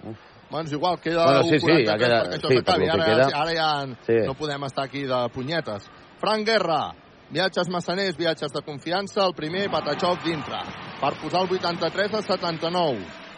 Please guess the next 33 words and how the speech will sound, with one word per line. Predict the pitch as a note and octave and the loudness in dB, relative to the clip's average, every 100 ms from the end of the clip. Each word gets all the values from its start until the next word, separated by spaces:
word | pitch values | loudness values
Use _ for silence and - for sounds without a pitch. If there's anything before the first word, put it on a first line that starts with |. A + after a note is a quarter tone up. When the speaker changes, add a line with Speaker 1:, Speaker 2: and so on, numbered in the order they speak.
| - - | -18 -4
Speaker 2:
De | C#3+ - | -2 0
quatre | F#3 G3 F3+ F3 | 2 2 2 0
marxa | D#3 E3+ E3+ F3 | 0 -2 0 0
ara | F#3 | 0
Tenerife. | F3 E3+ D#3+ G3 F3 C#3 G2+ - - - | -2 -2 -2 -4 -6 -6 -6 -12 -20 -6
Queda | D#3 E3+ | -4 -2
encara | E3+ F3+ | 0 2
un | F3 G#3+ | 2 2
quaranta-tres | G#3 G3 F#3 F3 F#3 F3+ | 2 0 0 -2 -2 -2
perquè | F3 F3 | -4 -6
s'acabi | E3 E3 F3 | -8 -4 -2
el | E3+ | -2
partit. | E3 D3+ D3 A#2 - - _ - - - - - - - - - - - - - - - - | -2 -4 -6 -8 -10 -18 _ -20 -20 -20 -20 -20 -20 -20 -20 -20 -20 -20 -20 -20 -20 -20 -6
Fran | C3+ F3+ F3 | -2 -2 0
Guerra | G3 E3+ D3+ | 0 0 -2
té | D3 F3 | -2 -2
una | F3+ | -2
altra | F3+ F#3 | -2 -4
oportunitat | F3 E3+ E3+ E3 D#3 F#3 D#3 | -4 -4 -2 -2 0 0 0
des | E3+ D#3 | -4 -2
del | E3 | -2
llançament | D#3+ D#3+ E3+ F#3+ | -2 -4 -6 -2
de | F3 | -2
tir | F3 F3 | -2 -2
lliure. | F3 E3 D3+ | -2 -2 0
Viatges | E3 F3 G3 F3 | -2 -2 -4 -6
Massaners, | E3+ D#3+ E3 G3 D#3 | -6 -6 -4 -4 -4
viatges | E3+ F3+ F#3 | -4 -4 -6
de | F3 | -6
confiança. | F3 D#3+ E3 D3+ C3 - G2 E2 - - - _ - - - | -8 -8 -4 -2 -4 -6 -10 -12 -20 -20 -20 _ -20 -20 -8
Fa | C#3+ D#3+ | -4 -2
el | D#3 | -2
llançament, | C#3+ - C#3+ G3+ A3 A3 A3 | -4 -4 -4 -2 -2 -2 -6